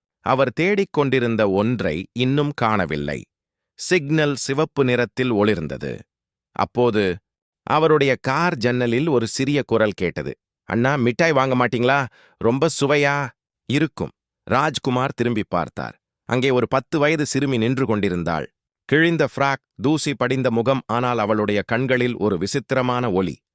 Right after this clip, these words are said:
அந்த கண்களை பார்த்தவுடனே ராஜ்குமாருக்கு மூச்சு நின்றது. "என்ன விலை?" அவர் கேட்டார், குரல் நடுங்கி. "பத்து ரூபாய், அண்ணா." ராஜ்குமார் தன்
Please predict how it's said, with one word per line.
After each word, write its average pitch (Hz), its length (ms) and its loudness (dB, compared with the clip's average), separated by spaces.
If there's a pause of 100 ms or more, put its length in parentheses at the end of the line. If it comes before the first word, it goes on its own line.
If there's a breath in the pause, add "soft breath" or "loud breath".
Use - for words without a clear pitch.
(140)
அந்த 117 240 0
கண்களை 120 460 0 (420)
பார்த்தவுடனே 135 800 0
ராஜ்குமாருக்கு 113 840 0
மூச்சு 98 280 -2
நின்றது. 71 400 -6 (440)
"என்ன 147 200 2
விலை?" 127 240 0 (400)
அவர் 98 240 0
கேட்டார், 90 480 -2 (160)
குரல் 120 360 2
நடுங்கி. 82 420 -2 (500)
"பத்து 82 280 -2
ரூபாய், 120 320 2
அண்ணா." 117 320 0 (580)
ராஜ்குமார் 127 800 0
தன் 120 220 -2